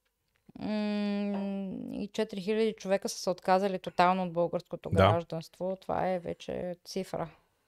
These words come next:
Speaker 2: Това си е цифра, да.
Speaker 1: Това си е цифра, мога да кажа.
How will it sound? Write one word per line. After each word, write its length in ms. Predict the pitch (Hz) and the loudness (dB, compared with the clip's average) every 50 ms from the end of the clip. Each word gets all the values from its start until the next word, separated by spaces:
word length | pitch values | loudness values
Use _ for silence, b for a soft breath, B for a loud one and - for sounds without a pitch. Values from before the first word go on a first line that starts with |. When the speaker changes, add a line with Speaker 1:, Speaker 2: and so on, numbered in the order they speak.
| _ _ 95 101 - | _ _ -10 -10 0
Speaker 2:
Това 160 | - - 95 | 2 4 4
си 120 | 90 - 110 | 4 4 2
е 40 | 101 | 0
цифра, 380 | - - 113 101 - 107 98 | 2 0 -2 0 0 2 2
да. 80 | 90 92 | 4 4
Speaker 1:
Това 180 | 90 175 175 | 4 2 0
си 140 | - - 190 | 0 -2 -4
е 60 | 180 | -6
цифра, 440 | 180 - - 180 180 - - - 180 175 | -6 -8 -10 -10 -10 -10 -10 -10 -8 -8
мога 220 | 170 165 170 170 | -8 -8 -8 -8
да 100 | 170 170 | -10 -12
кажа. 360 | - - 170 165 165 170 175 | -12 -10 -10 -8 -8 -10 -4